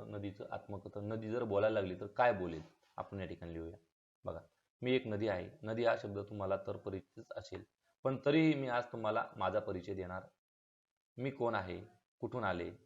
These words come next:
माझे अस्तित्व काय आहे. भारतासह मला जगभरात वेगवेगळ्या नावाने ओळखले जाते, जसे सरिता, जीवनदायिनी, रिव्हर इत्यादी.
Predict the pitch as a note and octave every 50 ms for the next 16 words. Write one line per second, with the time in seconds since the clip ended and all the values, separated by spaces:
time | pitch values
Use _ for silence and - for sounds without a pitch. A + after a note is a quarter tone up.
0 | _ _ _ _ - - G2+ G#2+ A2 - A2+ G#2 - A#2 G#2+ - G#2+ G2 - G2
1 | F#2+ F#2 F2+ F2 F2 F2 - - _ _ - - G2 G2 G2+ G2 - A#2+ A2+ -
2 | A#2 G#2+ G#2+ G#2 G#2 G2 G2 G2+ G2 G2+ G2 G2 - A2 G#2 G2+ G2 F#2+ G2+ G2+
3 | G2+ G2 F#2 F#2 F#2 F#2 G2 F#2+ F#2+ F#2 F2 - G2 F#2 F2+ F2+ - - F#2 F#2
4 | - _ _ _ _ _ _ _ - G#2 G#2 G2+ G#2 G2 - A#2 G#2 A2 G#2 -
5 | G2+ F#2+ F2+ F2+ F#2 F#2 G2+ G#2 A2 A2 G#2 F#2+ F#2 F2+ F2+ F2 F2 F2 F2 F2+
6 | G2 _ _ _ _ _ _ _ - G2+ G#2+ A#2 G#2 G2 G2 F#2 F2+ F2+ F2 -
7 | - G2+ F2+ F2